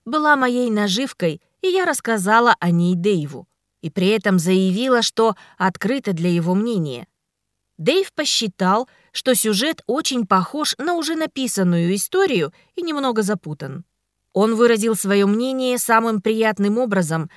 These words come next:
Это была безобидная мысль во время нашего маленького мозгового штурма. И проблема была не в том, что он высказал мнение, а в том, что я сразу же начала корректировать свои мысли о книге. Я подумала, что,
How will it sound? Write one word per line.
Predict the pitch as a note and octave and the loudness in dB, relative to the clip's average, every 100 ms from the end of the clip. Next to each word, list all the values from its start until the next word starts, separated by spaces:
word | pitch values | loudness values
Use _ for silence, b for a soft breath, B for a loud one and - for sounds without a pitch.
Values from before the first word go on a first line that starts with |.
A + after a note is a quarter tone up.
| B B | B B
Это | F4+ | -6
была | B3+ C#4+ C#4+ | -2 2 2
безобидная | B3 A#3+ A#3+ G#3+ B3+ G3+ F3+ F3+ | 2 2 0 0 -2 2 2 2
мысль | G#3+ A#3 F#3 | 2 0 0
во | F3 F3+ | 2 2
время | G3+ A#3 G3+ | 2 0 0
нашего | A3 A3 G3 F#3 | 0 0 0 2
маленького | F3+ G3+ B3 A#3 A3 G#3+ | 2 2 0 -2 -2 0
мозгового | G3+ F#3+ F#3 F#3 F3 E3 | 0 0 0 0 0 -2
штурма. | - - F3 D3+ - - _ _ - | -4 -4 -4 -4 -10 -16 _ _ -10
И | F#3 | -4
проблема | G3+ G3+ A#3 B3+ A#3+ | 0 0 2 2 2
была | G#3+ A#3+ B3+ | 2 2 2
не | B3 B3 | 0 -4
в | |
том, | - F4+ D#4+ | -2 0 0
что | - G#3+ - | -2 -4 -2
он | A#3 | -2
высказал | A3 A#3 - G3+ G#3 A#3 | -2 -4 -2 -2 -2 -4
мнение, | B3+ B3+ G#3 D#3 D3 E3+ B B | -4 -4 -4 -4 -6 -12 B B
а | - F3 | -6 -4
в | |
том, | - C4 A#3 b b | 2 2 0 b b
что | - - | -6 0
я | A#3 A3+ | 2 2
сразу | - D#4 D#4 C4+ | 2 0 0 0
же | A#3+ | 0
начала | A3 F3+ A#3 D4 | 0 0 2 2
корректировать | D4+ C#4 G3+ - B3+ E4+ D4+ D4 | 0 -2 -4 -6 -4 -4 -4 -4
свои | - A3+ B3 | -2 0 0
мысли | C#4+ D4+ - F#3 | -2 -6 -4 -2
о | F3 F#3+ | -2 -4
книге. | - A3+ D#3+ C#3 - _ _ _ - | -4 -2 -2 -6 -16 _ _ _ -6
Я | D#3+ F3+ | -2 0
подумала, | F#3 E3 A#3 C4+ G#3 | -2 -2 0 2 2
что, | F#3 - G3 | 0 0 -2